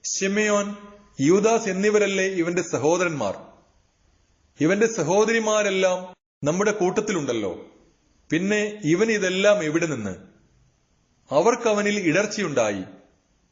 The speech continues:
യേശു അവരോട് പറഞ്ഞു, "പ്രവാചകൻ സ്വദേശത്തും സ്വഭവനത്തിലുമല്ലാതെ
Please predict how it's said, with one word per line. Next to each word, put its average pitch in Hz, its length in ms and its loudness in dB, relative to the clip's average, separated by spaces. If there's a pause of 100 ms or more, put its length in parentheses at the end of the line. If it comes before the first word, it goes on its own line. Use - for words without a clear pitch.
(720)
യേശു 208 340 2
അവരോട് 196 500 2
പറഞ്ഞു, 156 600 -2 (460)
"പ്രവാചകൻ 208 640 2
സ്വദേശത്തും 190 1000 -2 (240)
സ്വഭവനത്തിലുമല്ലാതെ 180 1600 0